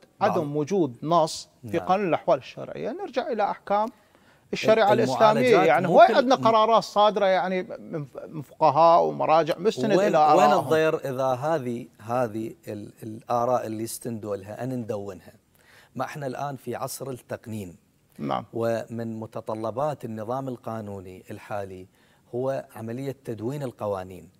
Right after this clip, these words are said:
Speaker 1: فأنا ليش أبقي محكمة التمييز يومية تستفتي ويومية تسأل؟ ليش ما أجمع هذه الآراء الفقهية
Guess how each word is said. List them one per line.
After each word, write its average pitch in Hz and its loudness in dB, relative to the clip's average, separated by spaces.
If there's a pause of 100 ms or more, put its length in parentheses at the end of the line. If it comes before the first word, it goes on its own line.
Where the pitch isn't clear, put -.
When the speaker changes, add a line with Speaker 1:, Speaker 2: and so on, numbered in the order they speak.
(360)
Speaker 1:
فأنا 135 -8
ليش 175 -4
أبقي 147 -6
محكمة 131 -10
التمييز 120 -8
يومية 120 -2
تستفتي - -10
ويومية 110 -6
تسأل؟ 92 -14
ليش 147 -8
ما 131 -12
أجمع 123 -8
هذه 117 -8
الآراء 113 -6
الفقهية 92 -14